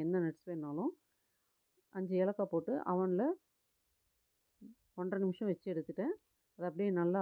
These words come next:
ஆறுன அப்புறம் மிக்ஸி ஜாரில் போட்டு பல்ஸ் மோடுக்கு அரைச்சிக்கலாம். கடாய் இல்லைன்னா கை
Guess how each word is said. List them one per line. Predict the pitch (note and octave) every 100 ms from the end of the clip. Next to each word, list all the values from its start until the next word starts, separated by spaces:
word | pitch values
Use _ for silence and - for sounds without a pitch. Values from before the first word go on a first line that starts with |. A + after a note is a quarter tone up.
| F3
ஆறுன | F3 F3
அப்புறம் | E3 C4 F4
மிக்ஸி | F#3 - F3
ஜாரில் | F3 -
போட்டு | E3 C#4 G4+ _ _ -
பல்ஸ் | F#3 - F3+
மோடுக்கு | E3 E3+
அரைச்சிக்கலாம். | F3+ C#3+ - D#3+ - -
கடாய் | F3 G#3
இல்லைன்னா | F#3 F3 B3
கை | A3